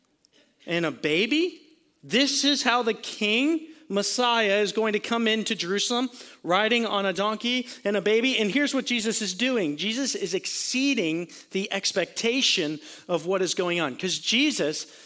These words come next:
is not a Messiah king coming to kill Rome. Jesus is a Messiah king coming to kill sin and death. And the people had this expectation at the time that, hey,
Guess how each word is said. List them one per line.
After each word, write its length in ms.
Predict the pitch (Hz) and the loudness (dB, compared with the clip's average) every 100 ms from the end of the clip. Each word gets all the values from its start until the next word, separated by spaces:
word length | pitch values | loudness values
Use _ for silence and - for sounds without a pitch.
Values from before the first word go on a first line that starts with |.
| - - | -10 2
is 260 | 226 - | 2 4
not 420 | 185 202 254 269 220 | 2 2 2 2 0
a 40 | |
Messiah 540 | 202 196 - 196 196 | 0 0 2 2 2
king 340 | 180 - 175 170 | -2 -4 -4 -4
coming 300 | 185 175 160 | -4 -4 -4
to 80 | 156 | -6
kill 280 | - 156 135 | -4 -2 -2
Rome. 440 | 165 151 123 175 _ _ _ _ _ _ - - | -2 -2 -6 -12 _ _ _ _ _ _ -20 -8
Jesus 640 | 127 196 254 165 143 139 | -2 2 2 0 -2 -4
is 180 | - 143 | -6 -4
a 60 | 151 | -4
Messiah 500 | 135 - 165 156 139 | -4 -4 -2 -2 -4
king 460 | - 165 127 127 - - _ | -6 -4 -4 -6 -14 -20 _
coming 440 | - 170 156 135 117 | -6 -2 -2 -2 -6
to 140 | - | -12
kill 340 | - - 139 120 | -10 -4 -4 -2
sin 280 | - 120 | -6 -6
and 200 | 113 107 | -8 -6
death. 460 | 123 123 78 - - _ - - - _ - - - - - | -4 -4 -6 -14 -18 _ -20 -20 -20 _ -20 -20 -20 -20 -4
And 140 | 185 | 0
the 60 | 185 | 0
people 500 | - 285 330 269 202 | 2 4 4 4 2
had 140 | 196 | 2
this 160 | 180 - | 2 -2
expectation 960 | 160 - 160 - - 277 311 - 170 147 | -2 -2 -4 -2 2 4 4 2 0 -2
at 120 | 143 | -2
the 80 | 143 | -4
time 380 | - 135 147 | -2 0 0
that, 140 | 147 147 | 0 2
hey, 280 | 233 226 | 2 2